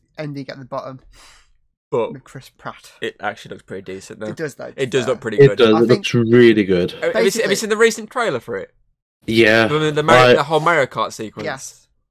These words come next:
Speaker 3: Yeah, with the little star that's like a fucking depressed little bitch. That's
Speaker 2: Oh, he's
Speaker 3: just like,
Speaker 2: like, Eh, you should have
Speaker 3: "We're all
Speaker 2: died."
Speaker 3: gonna die.
Speaker 2: Yeah, that, that was funny, that was.
Speaker 1: Mm.
Speaker 2: I think the only thing I didn't like with the trailer is the support the Donkey Kong system Mario.
Speaker 1: Yeah,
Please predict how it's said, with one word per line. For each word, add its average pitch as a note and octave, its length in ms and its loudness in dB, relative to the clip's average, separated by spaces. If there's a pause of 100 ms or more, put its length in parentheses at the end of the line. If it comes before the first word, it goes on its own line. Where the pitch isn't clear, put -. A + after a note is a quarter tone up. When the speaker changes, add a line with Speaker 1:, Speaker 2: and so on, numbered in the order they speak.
Speaker 3:
Yeah, B2+ 260 6
with A2+ 160 4
the B2+ 80 4
little A#2 220 8
star G#2+ 420 4
that's - 260 -2
like G#2+ 280 4
a G2 340 6
fucking G#2 640 0 (160)
depressed - 380 0
little G#2+ 200 4
bitch. - 520 0
That's B2+ 200 2
Speaker 2:
Oh, B2 40 0
he's B2 120 -2
Speaker 3:
just - 40 -4
like, C3 180 0
Speaker 2:
like, D3+ 80 -4
Eh, F3+ 1040 4
you G3 160 -6
should C4+ 180 -2
have F3+ 80 4
Speaker 3:
"We're C4 160 8
all B3+ 60 6
Speaker 2:
died." B3 120 6
Speaker 3:
gonna F#3 280 6
die. G3+ 380 6
Speaker 2:
Yeah, E3+ 80 8
that, - 160 0
that A#2 100 2
was G#2+ 140 -2
funny, A2 220 -8
that G2+ 180 -4
was. G#2+ 260 -4
Speaker 1:
Mm. D3+ 240 -16
Speaker 2:
I D3+ 60 -6
think F#3 140 -6
the E3+ 40 -2
only D#3+ 120 0
thing E3+ 120 -6
I D#3+ 40 -2
didn't D#3+ 180 -4
like A#2+ 100 0
with A#2 80 -6
the C3+ 100 -8
trailer D3 200 -2
is C3 80 -8
the C3+ 80 -14
support B2+ 320 -8
the A#2 80 -10
Donkey A2+ 300 -6
Kong G#2 340 -10 (180)
system A2 320 -16
Mario. G#2 420 -12
Speaker 1:
Yeah, D3 340 -8